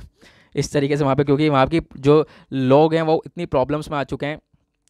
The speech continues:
आप देख पाओगे फरवरी से अभी तक लोग प्रोटेस्ट कर रहे हैं। अभी तक लोग कह रहे हैं कि हम लोगों को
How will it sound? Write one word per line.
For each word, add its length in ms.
आप 140
देख 140
पाओगे 240
फरवरी 440
से 120
अभी 260
तक 160
लोग 160
प्रोटेस्ट 360
कर 140
रहे 80
हैं। 80
अभी 100
तक 160
लोग 160
कह 80
रहे 100
हैं 60
कि 60
हम 160
लोगों 140
को 260